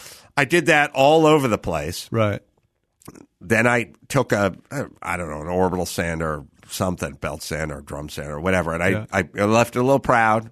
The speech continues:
Speaker 2: Yeah.
Speaker 1: glued it in. I don't
Speaker 2: Yeah.
Speaker 1: even think I nailed it. And then, uh, just sanded it all flush.
Speaker 2: Yeah.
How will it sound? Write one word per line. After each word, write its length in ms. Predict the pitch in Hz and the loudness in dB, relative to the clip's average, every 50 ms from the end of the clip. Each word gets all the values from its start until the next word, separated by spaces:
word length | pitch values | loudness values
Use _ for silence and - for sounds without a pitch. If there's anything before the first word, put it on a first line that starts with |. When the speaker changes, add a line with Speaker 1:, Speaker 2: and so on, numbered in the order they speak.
| _ _ | _ _
Speaker 2:
Yeah. 200 | 117 107 113 143 | 0 2 2 2
Speaker 1:
glued 260 | 139 143 156 156 151 147 | 4 4 4 4 4 4
it 100 | 143 135 | 4 4
in. 220 | 135 131 120 107 | 4 2 2 2
I 40 | 104 | 2
don't 80 | 131 - | 2 2
Speaker 2:
Yeah. 40 | 170 | 2
Speaker 1:
even 120 | 139 117 | 2 2
think 160 | 123 110 101 | 0 0 0
I 100 | 92 92 | -2 -2
nailed 440 | 78 78 80 90 98 98 95 95 90 | -4 -4 -2 0 2 2 2 2 0
it. 200 | 85 78 - - - - - - - - - _ | -4 -6 -8 -12 -18 -20 -20 -20 -20 -20 -12 _
And 180 | - 123 117 113 | -2 -2 0 2
then, 260 | 127 135 135 135 135 131 | 2 2 2 2 2 2
uh, 340 | 127 127 127 127 127 127 | 4 4 4 4 4 2
just 320 | 123 - 131 135 127 - - _ _ _ | 0 0 -2 -4 -4 -4 -8 _ _ _
sanded 420 | - - - 147 131 131 135 139 131 | -10 -4 -2 2 2 4 4 4 4
it 60 | 127 | 4
all 200 | 127 127 120 113 | 4 4 4 2
flush. 600 | - - - 127 131 135 156 190 190 - - - - | 0 -2 0 2 4 4 4 2 2 -2 -4 -2 2
Speaker 2:
Yeah. 240 | 120 117 127 151 | 2 4 4 2